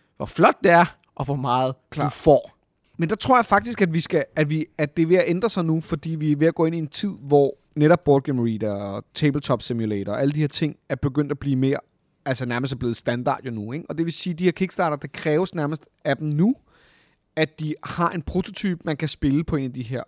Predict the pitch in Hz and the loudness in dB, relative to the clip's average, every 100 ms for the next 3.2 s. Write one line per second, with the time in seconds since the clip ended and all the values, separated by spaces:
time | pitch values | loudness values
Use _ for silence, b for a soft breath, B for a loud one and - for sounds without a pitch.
0 | - 120 110 - - 123 b b b b | -10 -10 -10 -14 -16 -16 b b b b
1 | b b b 151 - 196 240 175 151 - | b b b -4 0 0 2 2 0 0
2 | 196 - - 175 208 196 180 254 262 226 | -2 -2 -4 4 8 8 8 6 6 2
3 | 220 | 4